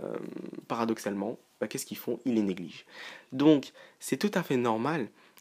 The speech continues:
que si tu négliges tes stories, t'arrives pas à vendre après sur Instagram. Et là, j'ai, d'ailleurs, j'ai eu un ami qui voulait vendre, euh, sur Instagram un produit, et, euh,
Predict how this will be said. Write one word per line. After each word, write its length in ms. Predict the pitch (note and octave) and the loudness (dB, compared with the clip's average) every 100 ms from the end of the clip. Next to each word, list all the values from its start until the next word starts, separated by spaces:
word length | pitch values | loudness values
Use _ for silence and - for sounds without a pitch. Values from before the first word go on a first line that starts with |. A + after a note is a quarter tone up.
| _ | _
que 240 | - B2+ A#2+ | 2 2 2
si 220 | - - | 0 -2
tu 120 | D#3 C3+ | 2 2
négliges 360 | C#3+ D3 C#3 | 2 0 -2
tes 120 | B2 | -2
stories, 260 | A#2 B2+ C#3+ | 0 0 0
t'arrives 240 | A2+ A2+ | -2 -4
pas 160 | - C#3+ | -4 -2
à 80 | B2+ | 0
vendre 260 | D3 D3+ | 0 2
après 240 | G#2+ - A2 | 0 -2 -8
sur 140 | - | -8
Instagram. 400 | G#2+ - A2 G#2 - | -12 -10 -8 -4 2
Et 100 | C3+ | 4
là, 120 | F#3 | 4
j'ai, 160 | B2 | 2
d'ailleurs, 300 | A2 C3+ F#3+ | 2 4 4
j'ai 140 | B2 A#2+ | 2 2
eu 120 | B2+ | 4
un 120 | A2 | 4
ami 260 | G#2+ E3+ - - - - - | 4 2 -2 -10 -18 -18 -12
qui 440 | - B2+ B2 B2 | -4 -2 0 -2
voulait 360 | A#2+ C#3+ G#3+ F#3+ | -2 2 4 4
vendre, 480 | A2+ A#2 G2+ F#2 - | 6 6 6 4 2
euh, 400 | - - - - | 0 -2 -4 -4
sur 200 | - G#2+ | -2 -2
Instagram 400 | - A2 A#2 G#2+ | 0 0 2 0
un 80 | F#2+ | -2
produit, 420 | - G2+ D3+ B3 - - - - - - _ - | -2 0 0 -4 -12 -20 -20 -20 -20 -20 _ 4
et, 240 | A#2+ A#2 | 6 8
euh, 420 | G#2+ G#2 G#2 G2+ | 6 4 2 2